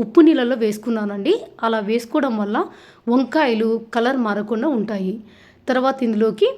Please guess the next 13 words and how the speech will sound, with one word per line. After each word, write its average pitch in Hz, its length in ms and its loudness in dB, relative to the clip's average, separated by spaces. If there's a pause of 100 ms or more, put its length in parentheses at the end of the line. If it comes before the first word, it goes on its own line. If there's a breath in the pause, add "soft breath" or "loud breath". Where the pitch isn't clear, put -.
(440 loud breath)
రుచికి 320 300 2
తగ్గట్లు 233 400 2 (120)
సాల్ట్ 214 340 -2
వేసుకొని 208 500 -4 (440)
మంట 254 340 2
సిమ్లోనే 220 420 0
పెట్టుకొని 226 420 0 (280)
ఇవన్నీ 226 420 0 (140)
ఒక్కసారి 226 520 -4 (420 loud breath)
నూనెలో 247 360 2 (140)
బాగా 196 340 -4
కలుపుతూ 208 380 -6 (120)
ఫ్రై 226 140 0